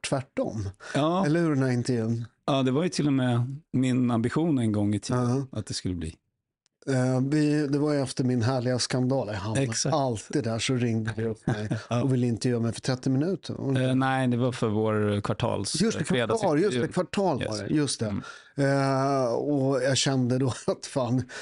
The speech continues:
Speaker 1: det gick inte, det, det bara, det bara brann överallt, liksom.
Speaker 2: Det gjorde ju det.
Speaker 1: Ja.
Speaker 2: Det, och det var ju det som intresserade mig, såklart.
Speaker 1: Ja.
Speaker 2: Alltså, inte bara för att jag vill liksom dansa på folks gravar, utan det
Speaker 1: Ja.
Speaker 2: fanns ju något spännande,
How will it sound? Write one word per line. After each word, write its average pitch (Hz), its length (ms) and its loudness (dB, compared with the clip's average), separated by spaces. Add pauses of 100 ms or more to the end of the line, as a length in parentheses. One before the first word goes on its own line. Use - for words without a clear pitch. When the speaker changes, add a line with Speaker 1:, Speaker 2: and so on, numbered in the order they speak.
(160)
Speaker 1:
det 151 120 2
gick 170 300 0
inte, 165 280 0
det, 151 140 0
det 147 240 0
bara, 151 220 0
det 143 140 0
bara 160 140 0
brann 131 680 0
överallt, 101 440 -6 (120)
liksom. 104 160 -10
Speaker 2:
Det 110 60 2
gjorde 117 200 0
ju 123 80 0
det. 101 300 0
Speaker 1:
Ja. 117 460 0
Speaker 2:
Det, - 160 -2
och 110 180 0
det 113 80 2
var 110 80 2
ju 113 60 0
det 120 100 2
som 127 140 2
intresserade 107 460 0
mig, 117 220 2
såklart. - 460 -10
Speaker 1:
Ja. 123 340 2
Speaker 2:
Alltså, 110 180 0
inte 104 200 0
bara 123 260 2
för 104 140 -2
att - 120 -6
jag 95 360 0 (220)
vill 92 180 -4
liksom 95 320 -4
dansa 95 300 -2
på 95 100 -8
folks 92 360 -8
gravar, 98 420 0
utan - 260 -2
det - 100 2
Speaker 1:
Ja. 123 60 2
Speaker 2:
fanns 131 280 0
ju 135 40 2
något 113 240 -2
spännande, 98 720 -2